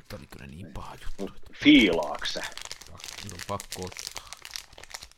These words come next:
Speaker 1: Halvan hot salmiakki Motonetista, muuten tosi hyvää.
Speaker 2: Ai jaa.
Speaker 1: Tässä on varmaan, tässä on varmaan tota, jotain chiliä mukana on kanssa.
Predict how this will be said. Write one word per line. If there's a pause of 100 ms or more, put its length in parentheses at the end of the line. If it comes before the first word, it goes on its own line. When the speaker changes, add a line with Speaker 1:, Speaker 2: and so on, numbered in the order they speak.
(1400)
Speaker 1:
Halvan
hot
salmiakki (380)
Motonetista,
muuten
tosi
hyvää. (540)
Speaker 2:
Ai
jaa. (540)
Speaker 1:
Tässä
on
varmaan, (1160)
tässä
on
varmaan
tota, (2000)
jotain
chiliä
mukana
on
kanssa.